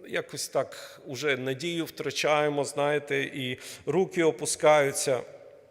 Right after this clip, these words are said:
Але Слово Боже, воно говорить, що нам потрібно, як я на початку, е, зачитав, щоб, е,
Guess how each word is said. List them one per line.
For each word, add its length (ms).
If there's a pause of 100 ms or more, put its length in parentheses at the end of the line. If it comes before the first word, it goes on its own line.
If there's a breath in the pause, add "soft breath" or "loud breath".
(1000 loud breath)
Але 560
Слово 420
Боже, 680
воно 440
говорить, 480
що 220
нам 200
потрібно, 580
як 300
я 160
на 140
початку, 600 (340 loud breath)
е, 160
зачитав, 880 (440 loud breath)
щоб, 520
е, 380